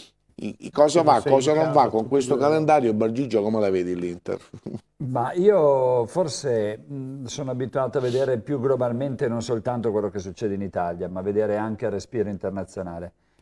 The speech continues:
Speaker 3: E secondo me è anche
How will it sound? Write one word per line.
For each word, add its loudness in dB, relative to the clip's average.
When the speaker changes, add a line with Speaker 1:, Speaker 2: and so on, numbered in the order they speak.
Speaker 3:
E 4
secondo -2
me 0
è 2
anche 0